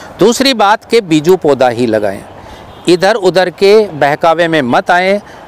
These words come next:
प्रतिष्ठित नर्सरी से ही पौधे लें और अपना अच्छी तरह देख रेख करें, तो दो साल के बाद निश्चित रूप से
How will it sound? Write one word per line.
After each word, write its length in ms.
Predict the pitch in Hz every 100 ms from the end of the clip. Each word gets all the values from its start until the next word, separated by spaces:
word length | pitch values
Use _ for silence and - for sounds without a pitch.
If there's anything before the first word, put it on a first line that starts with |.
| - - -
प्रतिष्ठित 680 | 151 - - - - 254 175
नर्सरी 540 | 160 160 - 175 175
से 200 | 151 175 160
ही 240 | 131 202 202
पौधे 340 | 143 135 135 131
लें 400 | 123 135 170 190 - - - - - - - - 151
और 280 | 151 208 202 - - -
अपना 440 | 139 147 147 185 - -
अच्छी 300 | 135 - 226
तरह 200 | 202 160
देख 240 | 127 139
रेख 220 | 127 127 -
करें, 300 | 127 143 180 - - -
तो 120 | 190
दो 280 | 135 180 254
साल 300 | - 196 170
के 140 | 151
बाद 400 | 131 131 143 170 -
निश्चित 460 | 139 156 - 247 -
रूप 200 | 147 143
से 280 | - 135